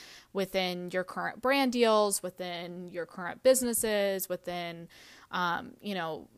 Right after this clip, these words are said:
hiring processes and, and whatnot. And the third thing, um, of why I've transitioned from managing talent into,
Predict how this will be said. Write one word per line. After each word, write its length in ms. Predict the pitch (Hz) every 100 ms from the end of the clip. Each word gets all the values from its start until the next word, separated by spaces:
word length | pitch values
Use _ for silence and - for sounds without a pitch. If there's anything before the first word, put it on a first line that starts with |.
| -
hiring 960 | - - 254 277 262 247 233 220 220 214
processes 840 | - 202 202 214 202 214 202 196
and, 140 | 180
and 220 | 175 180 175
whatnot. 420 | 175 113 110 - _ _ _ _ _ _ _ _ _ _ - -
And 180 | 240 247
the 80 |
third 380 | 247 330 370 403
thing, 480 | - 254 240 240 240 - _ _ _ _ _ _ _ _ _ _ _ _ _ _ _
um, 500 | 226 220 208 208 208 - -
of 220 | 226 196
why 760 | 202 214 220 233 226 226 220 _ _ _ _ _ _ -
I've 240 | 214 208
transitioned 880 | - 226 226 214 233 - 226 208 208 -
from 380 | - 214 208 208
managing 460 | 202 202 196 196
talent 480 | - 254 262 240 -
into, 800 | 208 208 202 220 208 196 196